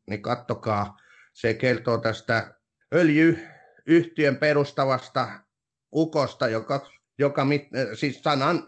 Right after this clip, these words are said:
mukaisesti kaivaa käsin itselleen omaisuuden maasta.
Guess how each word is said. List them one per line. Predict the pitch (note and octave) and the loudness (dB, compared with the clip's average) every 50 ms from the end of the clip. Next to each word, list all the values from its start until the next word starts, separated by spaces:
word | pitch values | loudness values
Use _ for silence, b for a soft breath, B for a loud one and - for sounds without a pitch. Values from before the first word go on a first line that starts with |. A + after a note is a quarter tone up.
| - - - | -12 -10 -4
mukaisesti | C3+ D#3+ E3 - E3+ D#3 D3 C#3 B2+ B2+ C3 A#2 - - B2+ | -4 -2 -2 0 0 2 2 2 0 -2 -6 -8 -8 -12 -12
kaivaa | - - C#3+ D3+ D3+ D3 C#3 C3 A#2+ B2 A#2+ A#2 A2+ G#2+ | -6 -2 0 2 2 2 2 2 0 0 0 0 0 0
käsin | - - C3 C3+ B2+ - - B2 A2 G2 F#2+ F#2 - - | -2 -2 -2 -2 -2 -4 -4 -4 -4 -6 -8 -10 -12 -12
itselleen | - B2 B2+ - - - B2+ A2+ G#2+ G#2+ G#2+ G#2 G2 - | -10 -10 -10 -8 -6 -4 -4 -2 -2 -2 -2 -4 -4 -4
omaisuuden | A#2+ B2 A#2+ A#2 A2 G#2+ G2 G2 - G#2 F#2+ F#2+ F#2 F#2 F2+ F#2+ | -2 -2 0 0 -2 -2 -4 -6 -6 -6 -4 -4 -4 -4 -4 -4
maasta. | G2+ G2+ F#2+ F#2 F2+ F2+ - - - A2+ G#2+ | -4 -2 -2 -2 -4 -6 -8 -8 -8 -8 -8